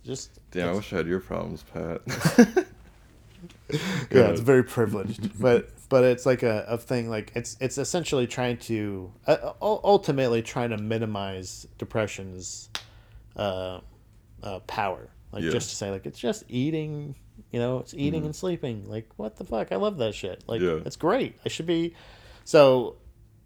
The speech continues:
Speaker 1: it's, I, I, I don't know how to, I, I, like, do you have that? Like, where you try a new thing and you, like, it works the first, like you were just saying, like, "Oh, I tried to do a thing where, wi-, about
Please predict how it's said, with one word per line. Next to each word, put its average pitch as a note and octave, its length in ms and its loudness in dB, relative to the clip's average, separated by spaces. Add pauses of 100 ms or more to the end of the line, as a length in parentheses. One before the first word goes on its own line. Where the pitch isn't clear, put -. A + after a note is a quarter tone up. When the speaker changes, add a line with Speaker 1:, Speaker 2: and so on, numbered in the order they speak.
(120)
Speaker 1:
it's, - 440 -6 (1300)
I, B2 140 -2
I, A#2+ 280 -2
I C3+ 40 2
don't D3+ 260 4
know C3+ 200 4
how A#2 260 2
to, G#2+ 600 -4 (580)
I, A#2+ 120 -4
I, A#2 320 -2 (100)
like, G#2+ 200 -2
do A#2 100 -6
you C#3 80 2
have D3+ 200 2
that? D#3+ 260 -2
Like, A2+ 160 -2
where A#2 140 2
you A2+ 140 -2
try A2+ 300 -2
a A2 100 -2
new A2 180 -2
thing G#2 460 -8 (260)
and A2 160 -8
you, G#2+ 140 -6
like, F#2 320 -8 (1500)
it A#2+ 120 -2
works C#3 360 6
the A#2+ 80 0
first, A#2+ 200 2
like A2+ 160 0
you B2 60 2
were A#2+ 80 4
just A2 220 -2
saying, A2+ 180 -2
like, G2+ 140 -6
"Oh, A2 100 -4
I G2+ 60 -6
tried A#2 180 -2
to A2 100 -2
do G#2+ 160 -4
a G2+ 60 -4
thing G#2+ 240 -8
where, G2 360 -6
wi-, A2 220 -2
about G#2+ 360 0